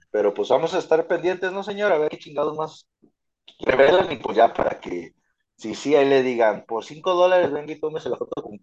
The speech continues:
Paul o con Alf, o con Iti".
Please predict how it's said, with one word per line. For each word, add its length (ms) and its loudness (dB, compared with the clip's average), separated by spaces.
Paul 380 0
o 220 -10
con 240 -2
Alf, 540 2
o 100 -20
con 240 -16
Iti". 260 -20